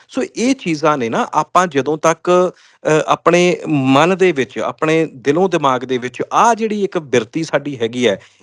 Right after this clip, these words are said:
ਇਹਨੂੰ ਨਹੀਂ ਕਲੀਅਰ ਕਰਦੇ ਕਿ ਹਰ ਕੋਈ ਤੁਹਾਡਾ ਹੀਰੋ ਨਹੀਂ ਬਣ ਸਕਦਾ। ਹੀਰੋ ਤੁਹਾਡੇ ਉਹੋ ਹੀ ਨੇ।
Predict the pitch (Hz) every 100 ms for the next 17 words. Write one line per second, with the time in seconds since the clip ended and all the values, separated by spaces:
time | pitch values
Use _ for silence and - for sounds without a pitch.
0 | - 180 226 160 165 226 208 202 190 147
1 | 113 113 90 - _ - 196 151 170 185
2 | 214 208 175 127 139 120 110 123 147 147
3 | 135 139 151 170 135 143 - 175 107 113
4 | 156 - - - 143 139 185 185 185